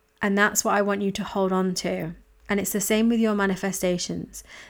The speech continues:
They have to start as a thought in your mind. You have to be able to think about what it is you want in order to pull it in. And remember that key phrase,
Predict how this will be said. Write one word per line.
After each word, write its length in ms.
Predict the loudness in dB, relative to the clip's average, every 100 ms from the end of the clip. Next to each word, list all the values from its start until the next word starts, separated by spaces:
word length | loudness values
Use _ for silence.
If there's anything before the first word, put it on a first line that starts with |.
| 0
They 140 | 2
have 320 | 4 4 2 -2
to 100 | -4
start 320 | 2 4 4
as 100 | 2
a 60 |
thought 300 | -2 0 0
in 80 | 0
your 160 | 0 0
mind. 500 | 0 -2 -6 -14 -20 -20 -20 -20 -20 -8
You 160 | 0 2
have 480 | 2 4 2 2 -4
to 80 | -2
be 200 | 2 4
able 380 | 4 2 -2
to 560 | -2 -2 2 2 2 -2 -6 -20 -20 _ 4
think 400 | 6 6 2 -4
about 320 | 2 2 4
what 140 | 0
it 140 | 0 0
is 200 | 0 2
you 140 | 0
want 400 | 2 4 4 2
in 140 | -4 -2
order 320 | 0 -2 -2
to 120 | -10
pull 280 | -6 -2 0
it 100 | 0
in. 360 | 0 0 0 -2
And 100 | 0
remember 380 | 2 2 2
that 200 | 2 0
key 280 | -2 -2 -2
phrase, 580 | -2 2 2 4 2